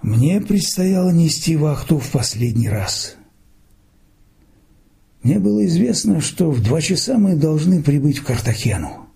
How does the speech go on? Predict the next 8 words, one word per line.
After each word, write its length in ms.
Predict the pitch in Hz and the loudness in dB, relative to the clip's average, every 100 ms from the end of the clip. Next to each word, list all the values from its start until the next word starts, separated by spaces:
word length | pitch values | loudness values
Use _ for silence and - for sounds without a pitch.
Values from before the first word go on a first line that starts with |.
| _ _ _ _ _ _ _ _ _ _ _ _ _ _ _ - | _ _ _ _ _ _ _ _ _ _ _ _ _ _ _ -8
Сдав 500 | 110 98 120 165 151 | -4 -2 0 0 2
вахту, 440 | 170 254 - 147 | 2 0 -2 -2
я 200 | 135 190 | 0 0
собирался 760 | 156 175 160 175 202 160 - 156 | -2 0 0 2 0 -2 -2 -2
тут 260 | - 220 | 0 0
же 160 | 156 156 | 2 0
завалиться 680 | 120 143 143 156 131 - 127 | 0 -2 0 0 -2 -2 -4
спать, 640 | - - 113 107 - | -4 -4 -2 -2 -4